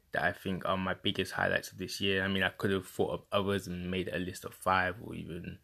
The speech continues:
you know, more, but those for me are the three main ones. Um, so I implore you to kind of look back on your two thousand eighteen and maybe look back on your highlights and kind of see what,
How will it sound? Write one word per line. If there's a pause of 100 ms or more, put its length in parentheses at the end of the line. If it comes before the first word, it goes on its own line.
(240)
you
know,
more, (680)
but (340)
those
for
me
are
the
three
main
ones. (2000)
Um, (580)
so
I
implore
you
to
kind
of
look
back
on
your
two
thousand
eighteen
and
maybe (640)
look
back
on
your
highlights (400)
and
kind
of
see
what,